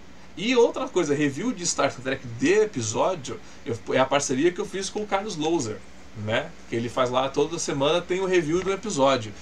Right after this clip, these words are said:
O Fernando tá sempre aqui comigo pra gente discutir alguma coisa em específico dentro de Jornada nas Estrelas, né?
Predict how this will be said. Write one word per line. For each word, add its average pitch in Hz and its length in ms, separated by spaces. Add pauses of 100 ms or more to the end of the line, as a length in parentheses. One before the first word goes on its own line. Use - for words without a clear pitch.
(220)
O 170 100
Fernando 196 580
tá 175 120
sempre 202 260
aqui 175 100
comigo 165 360
pra 160 120
gente 156 140
discutir 151 460
alguma 175 420
coisa 233 580 (240)
em 175 140
específico 220 840
dentro 190 340
de 160 80
Jornada 143 360
nas 135 180
Estrelas, 110 520
né? 120 200